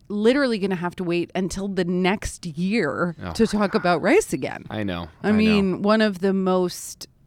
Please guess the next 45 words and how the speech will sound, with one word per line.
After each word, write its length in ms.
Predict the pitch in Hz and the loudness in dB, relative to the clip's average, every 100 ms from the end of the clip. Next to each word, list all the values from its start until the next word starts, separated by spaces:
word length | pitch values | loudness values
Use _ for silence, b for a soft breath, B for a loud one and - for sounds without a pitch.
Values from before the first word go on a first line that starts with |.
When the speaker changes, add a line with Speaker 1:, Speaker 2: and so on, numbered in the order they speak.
| - | -12
Speaker 1:
it, 160 | 170 | -10
just 220 | 196 285 - | -4 -2 0
some 180 | 240 | 0
of 100 | 226 185 | 0 -2
the 60 | |
most 220 | 185 170 - | -4 -4 -2
positive 420 | 151 147 151 135 | -2 -2 -6 -6
feedback 420 | 151 120 135 135 | -8 -4 -4 -4
I've 100 | 135 | -6
ever 300 | - 147 151 | -4 -4 -2
received 760 | 143 147 165 156 165 175 - - b b b | -4 -6 -4 -2 -2 -6 -12 -18 b b b
was 180 | 190 | -2
Speaker 2:
Love 40 | - | 0
the 40 | |
Speaker 1:
from 200 | 208 214 | 0 2
the 60 | 220 | 2
Speaker 2:
feedback. 120 | 214 | 0
Speaker 1:
Rice 300 | 247 359 - | 0 -2 -4
Wizards. 640 | 151 135 113 160 - 92 | -4 -4 -8 -8 -8 -10
Speaker 2:
Mm-hmm, 220 | - 92 98 | -8 -10 -10
mm-hmm. 280 | - - 92 | -12 -12 -6
Speaker 1:
Shout 260 | 170 160 | -2 0
out 140 | 180 185 | 0 0
to 80 | 175 | 0
all 200 | 170 180 | 0 -2
our 140 | 175 | -4
Rice 280 | 160 160 - | -6 -8 -8
Wizards. 380 | 151 - 160 165 | -8 -6 -6 -4
Speaker 2:
Shout 180 | 95 92 | -4 -4
out 120 | 92 | -4
to 60 | 110 | -2
all 120 | 113 | 0
our 160 | 120 | 0
Rice 300 | 113 104 98 | 0 -2 -4
Wizards. 840 | 107 98 101 98 98 98 95 - - | -6 -4 -2 -2 -2 -4 -4 -8 -10
Keep 340 | - 107 - - | -8 -10 -10 -12
swinging 380 | - 107 113 110 | -8 -6 -4 -2
those 260 | 110 113 | 0 0
staves 800 | - 113 117 120 123 139 143 311 - | 2 2 2 2 0 0 0 -2 0
Speaker 1:
<laughs> 60 | |
Speaker 2:
and, 720 | 110 98 95 92 90 85 85 92 | 0 0 -2 -4 -4 -6 -6 -4
uh, 500 | 85 82 82 78 85 | -2 -2 -4 -6 -8
growing 280 | 95 101 110 | -6 -4 -2
those 160 | 113 107 | -2 -2
beards. 600 | 107 80 78 - - | -4 -4 -8 -8 -6